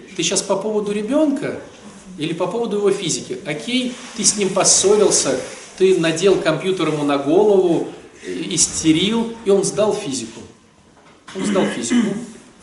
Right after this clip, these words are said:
Он поступил в институт и там сдал физику.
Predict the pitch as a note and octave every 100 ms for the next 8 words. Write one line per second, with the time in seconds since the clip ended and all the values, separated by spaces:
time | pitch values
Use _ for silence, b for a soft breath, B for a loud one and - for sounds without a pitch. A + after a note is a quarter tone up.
0 | - - - - - - D#3 A3 A3 F#3
1 | G3 G#3 F#3+ F3 E3 - D3 F#3+ G#3+ -
2 | - G3+ - - F3+ E3+ D3+ A#2 G2+ -